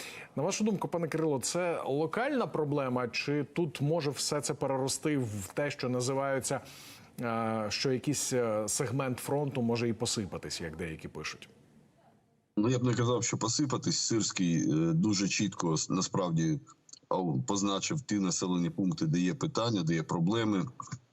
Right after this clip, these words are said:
Speaker 2: де ворог тисне, де ми, так, ми іноді відступаємо. Це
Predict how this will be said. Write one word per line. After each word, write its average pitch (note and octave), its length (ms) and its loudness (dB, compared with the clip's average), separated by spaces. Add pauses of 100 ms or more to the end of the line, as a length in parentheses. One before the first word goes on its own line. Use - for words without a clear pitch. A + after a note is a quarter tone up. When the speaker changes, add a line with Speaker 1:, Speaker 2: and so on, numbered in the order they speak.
(180)
Speaker 2:
де F#2 140 2
ворог F#2 320 0
тисне, G#2+ 400 0
де E2 100 2
ми, F2 280 2 (540)
так, A2 240 -4
ми F#2 160 2
іноді F#2 260 2
відступаємо. F2 640 0
Це F2 320 0